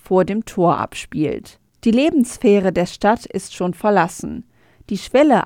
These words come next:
eigentlich unwiederbringlich überschritten. Und doch bleibt die Erzählung gewissermaßen an dieser Schwelle stehen. Es ist eine Entscheidungssituation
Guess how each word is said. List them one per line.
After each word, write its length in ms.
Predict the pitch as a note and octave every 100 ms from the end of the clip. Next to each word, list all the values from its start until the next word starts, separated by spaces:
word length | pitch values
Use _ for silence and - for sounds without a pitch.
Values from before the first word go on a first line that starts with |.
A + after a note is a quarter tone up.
| -
eigentlich 720 | G#3 A3+ G3 - F3 E3+ -
unwiederbringlich 920 | C#4+ D#4 G#3+ F3+ F3 F3 E3+ E3 E3
überschritten. 760 | F3+ F3+ - A3+ - - - _ _ _ _ _ _
Und 280 | A3 G#3+ -
doch 220 | B3 D#4
bleibt 280 | - G3+ G3
die 100 | F#3
Erzählung 680 | F3 - - G#3 G#3+ G#3+ F#3+
gewissermaßen 920 | F#3 A3+ - A#3+ F3+ E3 E3+ - F3+
an 160 | - F#3
dieser 320 | D#3+ D#3+ G3+
Schwelle 400 | - - D#3 C3
stehen. 560 | - - - - - - _ _ _ _ -
Es 140 | G#3+
ist 240 | - - -
eine 220 | A#3 C4+
Entscheidungssituation 1500 | B3+ - C4+ A#3 G3 D#3+ - - E3 C#3+ - - D#3+ D#3 D#3+